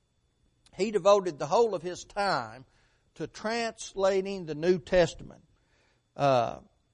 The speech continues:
but he, uh, about a year later, he had to move to Cologne, Germany. Things began to get a little heated for him. He began to,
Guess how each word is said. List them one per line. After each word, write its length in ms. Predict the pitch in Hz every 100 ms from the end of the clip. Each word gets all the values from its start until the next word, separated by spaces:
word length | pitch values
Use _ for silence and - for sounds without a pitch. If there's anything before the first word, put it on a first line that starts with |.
| _ _ _
but 220 | 147 165
he, 260 | 165 185 - _ _ 190
uh, 380 | 165 147 147 151 -
about 300 | 147 185 196
a 60 | 170
year 220 | 196 185
later, 340 | 202 277 233
he 160 | 180 190
had 220 | 180 175
to 60 | 165
move 320 | 175 185 170
to 100 | 165
Cologne, 760 | - 160 180 240 226 156 123 110 _ _ _ _ -
Germany. 440 | 147 160 139 117 - 123
Things 260 | 151 170 151
began 340 | 151 151 175
to 60 | 165
get 180 | 165 175
a 40 |
little 200 | 175 170
heated 400 | 143 190 196 170
for 280 | - 196 175
him. 340 | 185 214 233
He 100 | 185
began 440 | 147 139 175 170 160
to, 400 | - 165 151